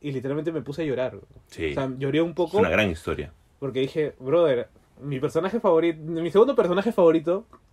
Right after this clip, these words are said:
Speaker 1: renunció al amor por seguir esto y de alguna otra manera también s-".
Speaker 2: Vamos a colocarlo por su fe.
Speaker 1: Claro. Y de al-, y ahora es como que, pucha, se cuestiona si verdaderamente lo valió o no lo valió.
Speaker 2: Sí, claro, claro,
Speaker 1: O sea,
Speaker 2: claro.
Speaker 1: es
Speaker 2: Y encima en el,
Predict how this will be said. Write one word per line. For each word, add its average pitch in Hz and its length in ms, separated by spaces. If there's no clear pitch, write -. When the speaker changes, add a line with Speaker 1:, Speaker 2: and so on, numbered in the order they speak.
Speaker 1:
renunció 147 500
al 208 80
amor 175 380
por 156 160
seguir 147 260
esto 202 360
y 147 280
de 147 80
alguna 170 180
otra 214 120
manera 185 200
también 160 280
s-". - 220
Speaker 2:
Vamos 143 240
a 180 40
colocarlo 151 400
por 135 120
su 110 100
fe. 95 220
Speaker 1:
Claro. 196 300
Y 156 160
de 143 140
al-, 139 220
y 151 120
ahora 190 240
es 214 80
como 214 240
que, 127 220
pucha, 139 420
se - 180
cuestiona 202 360
si 202 120
verdaderamente 165 420
lo 190 100
valió 143 200
o - 20
no 196 100
lo 180 60
valió. 151 280
Speaker 2:
Sí, 85 200
claro, 82 520
claro, 76 240
Speaker 1:
O - 20
sea, 151 100
Speaker 2:
claro. 175 200
Speaker 1:
es - 260
Speaker 2:
Y 104 80
encima 131 300
en 139 80
el, 101 200